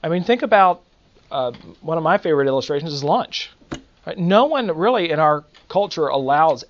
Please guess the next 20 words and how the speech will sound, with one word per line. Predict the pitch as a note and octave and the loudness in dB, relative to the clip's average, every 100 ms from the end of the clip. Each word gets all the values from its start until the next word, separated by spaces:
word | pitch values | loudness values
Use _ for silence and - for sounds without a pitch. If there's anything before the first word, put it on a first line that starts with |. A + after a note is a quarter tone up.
| - | -4
anybody | E3+ F#3+ D#3+ C#3+ | -2 0 -2 -2
to | C#3 | -6
take | C3+ D3 | -8 -10
care | - D#3 C3+ A#2 - - _ | -6 -4 -4 -6 -12 -20 _
of | B2 C3+ - | -8 -8 -6
anybody | C#3+ C#3 C#3 C3+ | -4 -4 -4 -2
else. | B2+ - - - - _ _ _ _ - - _ | -4 -6 -12 -14 -18 _ _ _ _ -20 -20 _
So | - F#3+ F3+ F3 - | 2 4 4 2 -2
if | E3 D3 - | -2 -2 -10
you | - E3+ | -6 0
have | F#3 E3+ C#3+ | 4 4 2
a | |
friend, | - F#3 G#3+ D#3 D#3+ | -2 0 2 0 -8
uh, | D3+ - C#3+ C#3+ | -12 -6 -4 -2
and | D3 | -4
you | C#3 | -4
go | D3+ D#3 | 0 2
out | C3 - | 0 -4
to | |
lunch | C3+ E3 G#3+ D#3+ - | -4 0 0 -2 -10